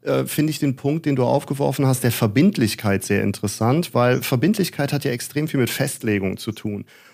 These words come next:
Und diese ganzen digitalen Dienste, die wir nutzen, unabhängig davon, wie wir sie nutzen und was das mit dem Datenschutz für Berührungspunkte hat,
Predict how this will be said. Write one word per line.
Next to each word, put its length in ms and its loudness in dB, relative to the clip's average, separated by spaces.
Und 380 4
diese 260 0
ganzen 360 2
digitalen 560 -2
Dienste, 400 -2
die 160 -2
wir 80 4
nutzen, 580 0
unabhängig 520 2
davon, 360 0
wie 140 0
wir 160 4
sie 100 4
nutzen 540 2
und 240 0
was 100 2
das 140 -2
mit 100 -2
dem 60 0
Datenschutz 420 0
für 140 -4
Berührungspunkte 760 -2
hat, 180 -4